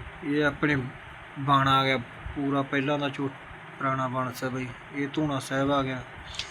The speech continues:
ਇਹ ਸਾਡੇ ਪਿੰਡ ਦੀ ਮਾਤਾ ਜੀ ਮੱਥਾ ਟੇਕਣ ਲੱਗ ਰਹੇ ਨੇ ਧੂਣਾ ਸਾਹਿਬ 'ਚ। ਲਓ ਜੀ, ਆਹ ਬਣ ਦਾ ਚੌਂਕੜਾ ਆ ਗਿਆ, ਇੱਥੇ ਬਜ਼ੁਰਗ ਆ ਕੇ ਬਹਿੰਦੇ ਆ, ਜਦੋਂ ਸੇਵਾਦਾਰ ਵੀ ਆ ਕੇ ਬਹਿੰਦੇ ਇੱਥੇ।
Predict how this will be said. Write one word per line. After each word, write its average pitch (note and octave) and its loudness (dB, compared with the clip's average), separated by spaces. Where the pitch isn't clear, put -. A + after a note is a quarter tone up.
ਇਹ D#3 4
ਸਾਡੇ D3+ 8
ਪਿੰਡ C#3+ 2
ਦੀ C#3+ 2
ਮਾਤਾ C#3 6
ਜੀ C3+ 6
ਮੱਥਾ C#3 -2
ਟੇਕਣ C3+ 0
ਲੱਗ C3+ 0
ਰਹੇ D3 2
ਨੇ C#3+ -2
ਧੂਣਾ D3 4
ਸਾਹਿਬ C#3 2
'ਚ। - 0
ਲਓ C3+ -4
ਜੀ, C3 -2
ਆਹ C#3 4
ਬਣ C3 2
ਦਾ C3+ 2
ਚੌਂਕੜਾ C#3 4
ਆ C#3 4
ਗਿਆ, C3+ 4
ਇੱਥੇ B2+ 0
ਬਜ਼ੁਰਗ C3+ 4
ਆ C3 6
ਕੇ B2+ 0
ਬਹਿੰਦੇ C3+ 2
ਆ, C3+ 0
ਜਦੋਂ C3+ 2
ਸੇਵਾਦਾਰ C3 0
ਵੀ C#3 2
ਆ C#3 4
ਕੇ C3 0
ਬਹਿੰਦੇ B2+ 0
ਇੱਥੇ। C3 -2